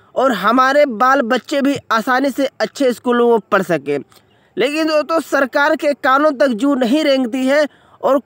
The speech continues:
कोटेदारों को बातों को इग्नोर करती, करती, करती, करती चली आई है। इससे कोटेदार नाराज होकर अब सरकार के खिलाफ धरना प्रदर्शन देंगे और अपनी मांगों को, जो उनको तीस हजार रुपया महीना मानदेय और एक सरकारी नौकरी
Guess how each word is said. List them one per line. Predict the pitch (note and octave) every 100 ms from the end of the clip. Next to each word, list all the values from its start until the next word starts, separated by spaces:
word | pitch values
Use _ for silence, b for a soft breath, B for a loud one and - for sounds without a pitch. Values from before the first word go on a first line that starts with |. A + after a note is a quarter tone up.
| _ -
कोटेदारों | C4 D4 C#4+ C4 C#4+
को | C#4+ D4+
बातों | G#3 B3 B3+ C#4+
को | C4 C#4
इग्नोर | A3 B3 C4 C#4+ D4
करती, | C4+ B3 A3+ D#4+
करती, | - C4 B3+ D#4 C#4
करती, | - C4 E4 D#4+
करती | - C4 B3+ D#4
चली | B3+ C4 B3+
आई | A#3 B3+
है। | D4 D#4 b b -
इससे | A3 - D#4
कोटेदार | - B3+ B3+ B3 B3+ B3+
नाराज | B3 A#3 B3 C#4
होकर | B3+ A#3+ A3+ C4 -
अब | A3
सरकार | F3+ G#3+ G3+ B3 C#4+
के | C4 B3
खिलाफ | A3 A3 A3+
धरना | F#3+ G#3+ A3+
प्रदर्शन | G3 G#3+ G3+ G#3 A3+ A3
देंगे | A3 A3 A#3 C4+ b b b b -
और | B3 C#4+ -
अपनी | A#3+ C#4+ C#4
मांगों | B3+ A#3+ B3+ C#4
को, | B3 B3+
जो | B3 -
उनको | A3 A#3+ B3+ C#4
तीस | - B3+ C4
हजार | A3+ A#3
रुपया | A#3 G3+ A#3+
महीना | A3+ A3+ A3+ B3
मानदेय | A#3 G#3 G#3+ A3 C4 -
और | G#3+ A3 A3
एक | A#3+
सरकारी | - A3+ G3+ G#3+ A#3+
नौकरी | A#3+ A#3 A3 B3